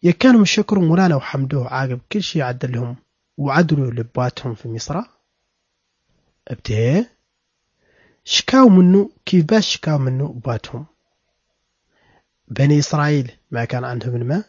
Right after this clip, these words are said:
إذن علاش ما يطلبوا مولانا يعطيهم الماء؟ هو اللي حافظ عليهم قدر أربعين عام وسط الصحراء اليابسة.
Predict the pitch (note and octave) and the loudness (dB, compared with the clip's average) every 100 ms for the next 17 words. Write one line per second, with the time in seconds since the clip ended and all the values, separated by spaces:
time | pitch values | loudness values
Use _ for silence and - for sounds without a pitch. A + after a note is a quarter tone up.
0 | _ _ _ _ _ _ _ _ _ _ | _ _ _ _ _ _ _ _ _ _
1 | _ _ G#3 F#3+ B2+ - _ _ - D#3+ | _ _ 8 8 6 -4 _ _ 0 2
2 | G#3 - F#3+ F3 F#3+ F3 D#3 D3+ D#3+ D3+ | 2 2 -2 0 0 0 2 2 2 0
3 | B2 - G#2+ A2+ A#2+ C3+ - _ _ _ | -2 -8 -10 -8 -8 -12 -16 _ _ _
4 | _ _ _ _ _ _ _ - A#2 A#2 | _ _ _ _ _ _ _ -6 -4 -4
5 | A2 - A#2+ A#2+ A#2+ B2 D#3+ G3 - C#3+ | -4 -4 -4 -4 -6 -2 -2 -2 -8 -10
6 | A#2+ A2+ A2+ B2+ D3+ B2+ B2 C#3+ E3 _ | -8 -6 -8 -4 -4 -4 -6 -6 -8 _
7 | _ C#3 - D3 - C3+ - D3+ D3+ A#2+ | _ -4 -4 -6 -12 -12 -10 -8 -8 -8
8 | A#2 A2 - C3+ | -8 -8 -12 -14